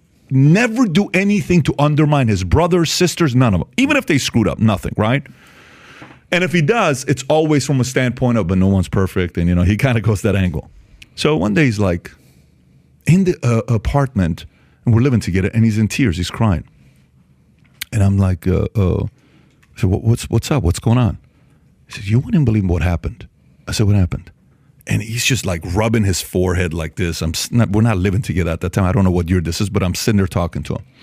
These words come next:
And he says, "Do you know what Siamak just told me?" Siamak is our brother-in-law. We love, we call him a saint. He's a sweetheart. He married my sister. Their twenty-year anniversary just happened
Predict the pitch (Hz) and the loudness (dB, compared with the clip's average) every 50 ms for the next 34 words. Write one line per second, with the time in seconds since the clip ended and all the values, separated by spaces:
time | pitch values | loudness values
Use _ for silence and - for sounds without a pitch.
0 | - - - - - - _ _ _ _ _ _ _ _ - 117 110 104 120 117 | -20 -20 -20 -20 -20 -20 _ _ _ _ _ _ _ _ -2 0 2 2 2 2
1 | - - 131 117 113 110 107 107 - - - - _ _ _ - - _ _ _ | 2 0 0 2 2 0 0 -2 -4 -8 -14 -16 _ _ _ -20 -20 _ _ _
2 | _ _ _ _ _ _ - - 117 139 165 175 175 175 - - - - 127 113 | _ _ _ _ _ _ -2 0 2 2 2 2 2 0 -2 -2 -2 0 0 0
3 | 117 123 120 - - 107 - - - 107 107 113 123 131 131 131 - - - 110 | 0 0 -2 -2 -4 -4 -4 -2 -2 -2 0 0 -2 -4 -4 -6 -8 -4 -2 0
4 | 98 101 101 95 90 101 90 85 95 92 87 78 80 78 65 62 - - - _ | 2 2 0 0 0 -2 0 0 0 0 0 0 -2 -2 -4 -6 -8 -10 -10 _
5 | _ - 104 98 90 - 98 90 - 113 101 90 85 - - - 78 - - 98 | _ -2 0 0 0 0 -2 -2 -2 -2 -2 -2 -2 -2 -2 -2 -2 -2 -2 -2
6 | 95 85 - - - 82 76 73 85 95 98 101 98 98 92 85 85 85 78 - | -2 -2 -2 -2 -2 -2 0 0 0 2 2 2 2 0 0 0 0 0 0 -2
7 | - - - 87 - - - - - 95 - 98 - - - 104 98 95 92 87 | -4 -4 -4 -4 -4 -4 -8 -8 -8 -6 -6 -4 -2 -2 0 2 2 2 2 2
8 | 90 85 85 90 90 85 - - 80 87 85 - - 85 82 - 82 82 - | 0 0 2 0 0 -2 -2 -2 0 0 0 0 0 -2 -2 -2 -4 -6 -6